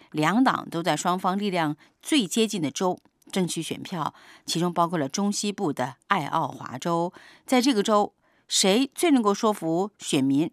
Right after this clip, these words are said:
出来投票，谁就可能胜出。美国之音记者法拉包也到了爱奥华去采访，下面请您收听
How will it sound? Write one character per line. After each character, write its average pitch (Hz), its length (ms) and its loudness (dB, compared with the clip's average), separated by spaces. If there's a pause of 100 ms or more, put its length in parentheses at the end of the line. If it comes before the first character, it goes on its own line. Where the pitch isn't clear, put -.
出 - 140 -4
来 147 100 4
投 151 160 -6
票， 180 280 -6 (160)
谁 - 180 -2
就 151 140 -6
可 127 160 -8
能 110 160 -8
胜 151 200 -2
出。 151 380 -6 (460)
美 160 120 0
国 170 80 2
之 190 120 0
音 220 80 4
记 208 120 -2
者 143 160 0
法 143 200 -4
拉 151 140 4
包 220 280 4 (220)
也 131 120 -6
到 151 160 -2
了 131 100 0
爱 165 220 -2
奥 151 120 -4
华 143 260 -6
去 139 240 -6
采 135 260 -10
访， 147 320 -12
下 147 140 -10
面 135 100 -6
请 123 160 -12
您 120 120 -6
收 175 180 -4
听 233 260 0